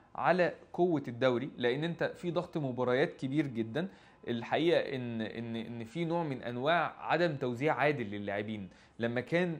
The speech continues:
الدوري اربعتاشر فريق، كان في اربعتاشر فريق الحقيقه،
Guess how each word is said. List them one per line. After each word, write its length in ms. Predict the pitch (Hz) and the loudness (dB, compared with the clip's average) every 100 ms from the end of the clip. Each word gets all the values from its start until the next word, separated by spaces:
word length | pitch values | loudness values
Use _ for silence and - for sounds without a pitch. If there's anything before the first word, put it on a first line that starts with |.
| 135 | -6
الدوري 460 | 127 131 165 139 | -2 2 2 2
اربعتاشر 540 | 120 110 113 156 170 151 | 0 4 2 2 0 -2
فريق، 460 | - 127 160 196 | -2 -2 -2 -4
كان 200 | - 113 | -6 -8
في 260 | 117 165 131 | -6 -4 -4
اربعتاشر 480 | 120 110 113 165 151 | 0 0 0 -2 -6
فريق 240 | - 135 | -4 -6
الحقيقه، 540 | 165 - 120 170 147 | -6 -4 -2 0 0